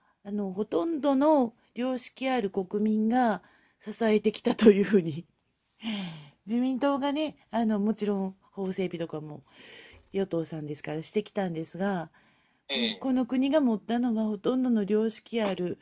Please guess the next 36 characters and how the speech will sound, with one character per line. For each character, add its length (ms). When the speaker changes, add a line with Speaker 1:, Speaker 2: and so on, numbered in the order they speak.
Speaker 1:
日 120
本 240
人 320
の、 340
あ 140
の、 480
そ 120
の 100
良 200
識 260
で 240
持 120
っ 80
て 160
き 100
た 160
と 100
い 80
う 20
ふ 80
う 60
に 140
思 220
っ 40
て 200
い 60
る 80
の 160
で、 340
あ 60
の、 1000
ま 100
あ、 20
こ 200
の 100
先 460